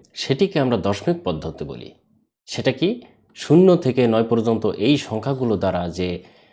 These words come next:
সংখ্যা পদ্ধতি বের করেছেন, সেটাকেই আমরা দশমিক পদ্ধতি বলে থাকি। আসসালামু আলাইকুম রহমতুল্লাহ। প্রিয় শিক্ষার্থী বন্ধুরা, নিশ্চয়ই ভালো আছো। জেনিত ম্যাথ স্টাডির পক্ষ থেকে তোমাদেরকে স্বাগত জানাচ্ছি। এখন আমি আলোচনা করব ষষ্ঠ শ্রেণীর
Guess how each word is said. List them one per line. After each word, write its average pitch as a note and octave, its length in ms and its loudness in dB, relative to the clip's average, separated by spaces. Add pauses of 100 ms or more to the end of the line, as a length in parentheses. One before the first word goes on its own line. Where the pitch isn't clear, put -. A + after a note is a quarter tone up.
(160)
সংখ্যা B2 340 0
পদ্ধতি A2+ 420 -2
বের F#2+ 200 -2
করেছেন, A#2+ 340 -4
সেটাকেই F3+ 520 -2
আমরা G2+ 240 -4 (320)
দশমিক G2+ 480 -4
পদ্ধতি F2 400 -4
বলে D2 200 -8
থাকি। - 280 -18 (240)
আসসালামু G2+ 420 -2
আলাইকুম E2 340 -6
রহমতুল্লাহ। A2+ 520 -6 (120)
প্রিয় G#2 220 2
শিক্ষার্থী A#2 400 -6
বন্ধুরা, D#3+ 300 -2
নিশ্চয়ই - 380 -6
ভালো C#3+ 220 -14
আছো। - 240 -16
জেনিত G2+ 260 -4
ম্যাথ F#2 200 -8
স্টাডির E2 380 -8
পক্ষ E2 180 -12
থেকে E2+ 180 -8
তোমাদেরকে D#2+ 420 -12
স্বাগত G2+ 340 -6
জানাচ্ছি। C#3+ 340 -4 (840)
এখন G2+ 240 -4
আমি F#2 140 0
আলোচনা F2 340 -6
করব D#2+ 220 -10 (760)
ষষ্ঠ - 280 -2 (140)
শ্রেণীর A2+ 360 2